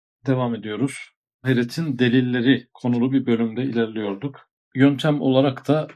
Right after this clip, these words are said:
tabiattaki gözlemlerden yola çıkarak ahiretin varlığı ispatlanıyordu bu maddelerde. Fizik alemin incelenmesiyle, e, metafizik çıkarımlar yapan,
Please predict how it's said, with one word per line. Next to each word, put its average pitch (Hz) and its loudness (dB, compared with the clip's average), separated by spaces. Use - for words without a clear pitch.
tabiattaki 135 0
gözlemlerden 127 4
yola 120 4
çıkarak - -4
ahiretin 117 0
varlığı 113 -2
ispatlanıyordu 104 -6
bu 107 -14
maddelerde. 101 -6
Fizik 135 -4
alemin 131 4
incelenmesiyle, 123 0
e, 123 -8
metafizik 120 -2
çıkarımlar 117 0
yapan, 117 -2